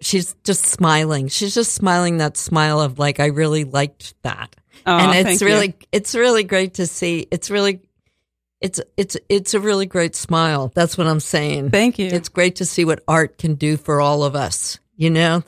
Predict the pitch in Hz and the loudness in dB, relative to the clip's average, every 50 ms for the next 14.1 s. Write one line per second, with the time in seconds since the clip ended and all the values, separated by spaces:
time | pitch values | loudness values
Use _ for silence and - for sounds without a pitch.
0 | - - - 170 170 165 170 170 160 170 180 180 170 165 151 147 139 139 123 123 | -8 -4 -2 -2 0 2 0 0 2 2 2 2 2 0 -2 -2 -2 -2 -2 -4
1 | - - _ _ - 165 147 143 151 180 165 147 151 151 170 175 180 170 147 151 | -8 -10 _ _ -4 -2 0 0 2 2 2 2 2 4 2 2 0 -2 -2 -4
2 | 143 - - - 135 135 143 135 - 127 123 123 139 143 - - - - - - | -4 -6 -6 -6 -4 -2 -2 -2 -2 -4 -6 -2 -2 -4 -4 -4 -10 -16 -14 -14
3 | - - - - 247 226 254 254 226 - - 247 247 247 - - 247 233 240 247 | -14 -12 -4 -4 -2 2 2 2 2 2 2 2 2 2 0 0 0 2 2 2
4 | 214 208 185 160 143 127 - - - 160 - 185 180 170 - - - 185 - - | 2 2 2 2 2 0 -2 -4 -6 -4 -2 0 -2 -2 -2 -2 0 0 0 0
5 | _ _ _ - - - - _ - - 247 269 277 247 208 175 165 160 156 - | _ _ _ -20 -20 -20 -20 _ -6 -2 0 0 2 2 2 4 4 2 0 -2
6 | - _ _ - 202 202 190 - 214 202 208 - - 220 185 170 - - 175 131 | -4 _ _ -2 0 0 0 2 0 0 0 0 0 0 0 0 0 -2 -2 -2
7 | 120 - - - - - - _ _ _ _ _ - - 151 147 143 139 - - | -2 -4 -6 -12 -12 -12 -14 _ _ _ _ _ -6 -2 0 0 0 0 -2 -2
8 | 156 165 156 143 - - 156 147 143 - - - _ _ _ - 185 175 180 185 | -2 0 0 0 0 -2 0 0 0 -2 -6 -12 _ _ _ -4 0 2 2 4
9 | 208 247 - - 269 - - 240 190 165 180 180 147 170 160 170 147 - 147 139 | 2 2 0 -2 -2 -2 0 0 2 2 0 0 0 -2 -4 -4 -2 -2 -2 -2
10 | 131 147 143 143 - - - 170 160 - - - 165 151 175 185 185 202 220 240 | 0 0 -2 -2 -4 -4 -4 -4 -4 -4 -4 -4 -2 0 2 2 4 2 2 0
11 | - 254 233 - - 196 165 165 170 160 - 156 156 151 - - 160 160 - - | -2 -4 -6 -2 0 0 2 2 0 0 0 0 0 0 0 -2 -2 -2 0 0
12 | 165 165 170 185 185 185 175 175 160 170 165 165 160 - - 156 156 156 156 147 | 2 2 4 2 2 2 2 0 2 2 0 -2 -2 -2 -2 -2 0 0 -2 -4
13 | - _ _ _ _ _ _ - - 156 170 175 175 175 165 151 170 170 170 160 | -6 _ _ _ _ _ _ -8 -2 0 2 4 2 2 0 0 0 0 0 0
14 | 160 160 | -2 -4